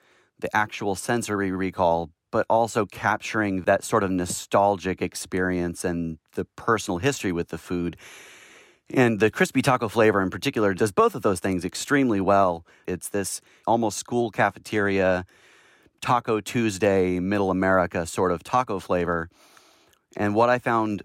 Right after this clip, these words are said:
almost magical about that flavor was the manner in which the flavors came across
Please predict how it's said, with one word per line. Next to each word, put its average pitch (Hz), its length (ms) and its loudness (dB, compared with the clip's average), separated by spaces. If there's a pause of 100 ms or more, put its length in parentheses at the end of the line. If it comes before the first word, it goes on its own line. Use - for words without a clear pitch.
almost 123 280 0
magical 98 560 2
about 92 240 2
that 90 180 2
flavor 90 440 0 (340)
was 98 280 0
the 107 100 0
manner 110 360 4
in 104 140 0
which 101 240 -2
the 95 100 -6
flavors 98 680 0 (120)
came 101 380 -2
across 95 800 0